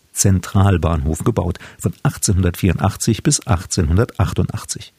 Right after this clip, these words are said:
Vierzig Jahre später, neunzehnhundertvierundzwanzig, erweiterte man den Bahnhof um die beiden kleineren Hallen an den beiden Seiten. Dampflokomotiven zogen damals die Züge, und damit ihr Dampf und Qualm abziehen konnte, bedurfte es der hohen Bahnsteighallen.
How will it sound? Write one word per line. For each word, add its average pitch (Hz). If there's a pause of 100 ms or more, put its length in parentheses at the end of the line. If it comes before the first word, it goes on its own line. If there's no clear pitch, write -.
(360)
Vierzig 160
Jahre 98
später, 113
neunzehnhundertvierundzwanzig, 90
erweiterte 110
man 82
den 76
Bahnhof 85
um 90
die 80
beiden 87
kleineren 101
Hallen 82
an 76
den 73
beiden 85
Seiten. 85 (580)
Dampflokomotiven 87
zogen 87
damals 78
die 117
Züge, 98 (220)
und -
damit 92
ihr 90
Dampf -
und 82
Qualm 113
abziehen -
konnte, 104 (380)
bedurfte 87
es -
der 123
hohen 95
Bahnsteighallen. 82